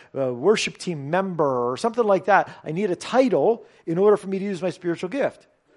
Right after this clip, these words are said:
You do not need a title to use your spiritual gift. Your spiritual gifts are yours no matter what label is on you, and you are able to use them. So if I'm a teacher and I'm not a pastor in a church,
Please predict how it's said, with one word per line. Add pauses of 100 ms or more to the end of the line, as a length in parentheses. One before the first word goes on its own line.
(200)
You
do
not
need
a
title (100)
to
use
your
spiritual
gift. (560)
Your
spiritual
gifts
are
yours
no
matter
what
label
is
on
you, (260)
and
you
are (160)
able
to
use
them. (300)
So (160)
if
I'm
a
teacher (960)
and
I'm
not
a
pastor
in
a
church,